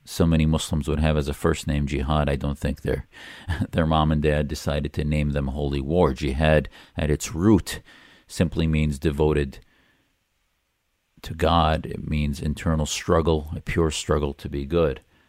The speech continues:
There's no doubt, though, that the branding of jihad in the twentieth and twenty-first century, in, in no small thanks to the Islamist movements, is about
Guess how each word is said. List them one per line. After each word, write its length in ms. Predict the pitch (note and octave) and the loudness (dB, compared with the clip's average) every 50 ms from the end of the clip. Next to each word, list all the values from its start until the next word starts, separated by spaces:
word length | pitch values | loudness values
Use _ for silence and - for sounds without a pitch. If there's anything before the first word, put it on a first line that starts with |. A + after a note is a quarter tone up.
| _ _ _ _ | _ _ _ _
There's 200 | - C2+ C#2 C#2+ | -12 -10 -8 -4
no 140 | E2 E2+ D#2 | -2 -2 -2
doubt, 420 | D2+ C#2 - F#2 G2+ G2 F2 - - | -2 0 2 4 4 4 4 4 2
though, 160 | F2 D#2+ D#2+ | 2 4 4
that 160 | D#2 D2+ - | 2 2 0
the 60 | D#2 | -2
branding 640 | C#2+ C#2 D2 C#2+ D#2+ F2 F#2+ G2+ G2+ E2+ D#2+ D2+ D2+ | -2 0 0 2 4 6 8 8 8 8 6 4 2
of 120 | D2+ D2+ C#2+ | 2 0 0
jihad 460 | C#2+ D#2 D2+ C#2+ D#2 D#2+ D#2+ D#2 D2+ | 0 0 0 2 2 2 4 2 2
in 80 | D2+ D2 | 0 -2
the 80 | C#2+ | -2
twentieth 420 | - - F2 E2 D#2+ D#2+ D2+ C#2+ D2 | -2 -2 0 2 2 2 2 0 0
and 100 | D2 - | -2 -2
twenty-first 500 | - E2 D#2+ D#2 D2 - D#2+ D2 - - | 0 0 0 2 2 0 0 -2 -2 0
century, 540 | D#2+ D#2+ D#2 - - - D#2 D2 C#2+ C#2 - - - - - - - - - - | 0 0 0 0 0 0 2 2 2 0 -2 -8 -20 -20 -20 -20 -20 -20 -8 -4
in, 300 | - D2+ D2 D2 D2+ - | -2 0 2 0 0 -2
in 300 | - - D2 D2+ D2+ D#2 | -4 -4 -2 -2 0 0
no 140 | D#2+ D#2+ | 0 0
small 320 | - - - D#2 D#2 D2+ D2 | -2 -2 -2 0 2 2 0
thanks 480 | - - - D#2 D2 D2+ - - - | 0 0 0 2 2 0 -2 -6 -8
to 260 | - - D#2+ D2+ D2+ D2 | -2 2 2 4 4 4
the 120 | D#2+ E2+ | 2 0
Islamist 720 | E2 - - - E2+ D#2+ D#2 D#2+ D#2+ D#2+ D#2 - - - - | 0 -2 -4 0 2 4 4 6 6 4 4 2 -2 -4 0
movements, 640 | D#2 E2 F2 F2 D2+ D#2 D2+ D2 C#2+ - - - - - - - - - - | 2 4 6 6 4 4 2 0 0 -4 -8 -16 -18 -20 -20 -20 -20 -14 -4
is 200 | - E2+ D#2+ D2 | -2 0 0 2
about 520 | D2+ C#2 - E2 D#2+ D#2+ D2 - - - | 0 0 2 2 4 2 2 0 -4 -10